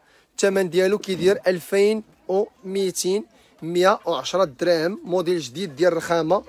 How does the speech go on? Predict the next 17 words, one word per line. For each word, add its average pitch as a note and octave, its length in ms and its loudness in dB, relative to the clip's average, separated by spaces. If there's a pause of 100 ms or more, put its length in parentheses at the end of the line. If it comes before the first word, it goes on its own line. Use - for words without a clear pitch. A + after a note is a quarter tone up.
(400)
وكاين G3 320 0
هذا F3+ 360 6
كيدير F#3 500 4 (800)
تلت F#3+ 220 0
آلاف F#3+ 240 4
ريال. C#3 240 2
كاينه A3+ 240 4
العجانه، F#3+ 680 2 (400)
جبنا E3+ 260 4
لكم A3 240 2
هاد G3 120 0
العجانه F#3 680 2
ماركه F#3+ 340 0
زوينه G3 400 0
كدير F3+ 360 0
سبعمية E3 460 2
درهم، F3+ 460 2